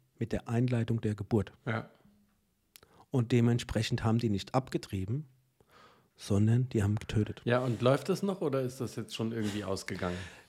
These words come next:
Speaker 1: Das, äh, nee, nee, das ging jahrelang weiter. Der, der Fall war zweitausendzehn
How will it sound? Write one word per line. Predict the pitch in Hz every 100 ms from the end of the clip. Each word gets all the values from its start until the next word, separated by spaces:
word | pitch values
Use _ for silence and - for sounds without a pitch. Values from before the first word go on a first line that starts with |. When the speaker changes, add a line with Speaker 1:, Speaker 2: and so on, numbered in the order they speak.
| -
Speaker 1:
Das, | 147 - -
äh, | 185 180 180
nee, | 185 240
nee, | 220
das | 156
ging | - 196 185
jahrelang | 151 170 214 220 180 220 202
weiter. | 147 165 226 254 - - - - _ _ _ _ _ _ - - - - - - - 147
Der, | 123
der | 160 151
Fall | 156 180 180
war | 175
zweitausendzehn | 175 - 190 - 170 170 175 160 - - 180 196 247